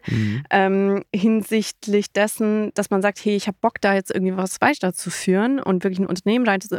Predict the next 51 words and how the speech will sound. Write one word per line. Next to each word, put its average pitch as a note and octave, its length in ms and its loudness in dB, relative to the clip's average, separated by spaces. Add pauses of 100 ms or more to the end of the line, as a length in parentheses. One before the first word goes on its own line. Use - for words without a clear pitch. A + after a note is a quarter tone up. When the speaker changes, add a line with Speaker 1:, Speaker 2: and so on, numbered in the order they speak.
Speaker 2:
weiterzuführen.“ F#3+ 720 -2
Und F#3 160 0
jetzt - 180 -4
muss - 160 0
man A#3 100 0
ja G3 120 0
echt - 200 -4
dazu G#3 280 0
sagen, A#3 400 0 (560)
im G3 80 0
Vorgespräch G#3 500 0
hatten G#3 160 -2
wir G3 80 2
darüber F#3+ 360 0
auch G#3+ 120 -2
gesprochen, A3 640 -2
man G3 140 0
macht G#3+ 220 -4
sowas G#3+ 300 0
ja F#3 100 2
jetzt F#3 260 -2
nicht, A3 480 0
weil G3 240 2
ich G3 120 -2
jetzt G3 160 -6
sag, G3+ 220 0
„Wow, G3 260 4
ich G3 140 -6
will F#3+ 120 2
damit F#3+ 320 0
jetzt F#3+ 240 -2
Multimillionärin F#3 1080 2
oder F3+ 140 0
Milliardärin F3 580 2
Speaker 1:
Mhm. E3 60 0
Speaker 2:
oder E3 160 -4
sowas E3+ 280 -4
werden“, F3 220 0
sondern F3 240 0
ich - 140 -6
mach G3 160 0
das, - 240 -4
weil F3 100 0
ich - 80 -8
Bock - 260 -2
hab A3 300 0
und F3+ 140 -2
die F3 80 -2
Verantwortung F#3+ 560 0
übernehmen F3+ 400 2
möchte, F#3 380 0